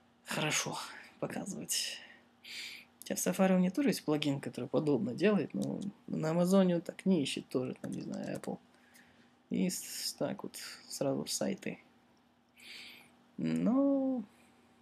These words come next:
так-сяк, короче говоря. Ну, а идея мне понравилась, только разве что он ви-, ви-, <laughs> запуск-, первый раз запустил, точнее, нормально, потом второй запустил, повис. Третий раз запустил, повис. Так раз пять повис, в конце концов отвис, нормально работать начал.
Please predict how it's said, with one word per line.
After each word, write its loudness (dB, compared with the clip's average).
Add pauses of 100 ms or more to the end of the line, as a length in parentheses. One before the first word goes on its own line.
(500)
так-сяк, -6
короче -10
говоря. -10 (160)
Ну, 2
а 6
идея 6
мне 4
понравилась, 4
только 2
разве 4
что 2
он 2 (960)
ви-, 2
ви-, 0 (200)
<laughs> 6
запуск-, 0 (100)
первый 8
раз 8
запустил, -2
точнее, 0
нормально, 0
потом -8
второй 2
запустил, -2
повис. 0
Третий 0
раз 2
запустил, -2
повис. 0
Так -4
раз -2
пять 0
повис, 4
в -14
конце -2
концов -4
отвис, -10
нормально -6
работать -8
начал. -8